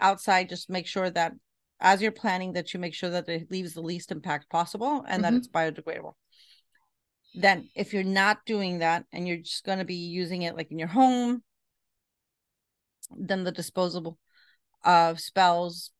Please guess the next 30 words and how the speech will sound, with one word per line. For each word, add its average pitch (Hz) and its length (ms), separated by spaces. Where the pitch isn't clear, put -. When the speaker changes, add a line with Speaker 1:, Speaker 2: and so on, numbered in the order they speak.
Speaker 1:
you're 175 220
just - 140
gonna 175 160
put 175 200
it 160 100
in 165 140
your, 156 180
like, 151 280
compost, 185 720
or 175 80
you're 160 120
gonna 156 180
put 185 120
it 156 60
in 160 120
your, 156 140
in 170 180
your, 156 100
your 165 120
trash. - 580
You, 180 120
you 175 140
can 180 100
have 175 220
a 165 40
little 165 140
bit - 140
more 160 220
of 151 120
a, 147 260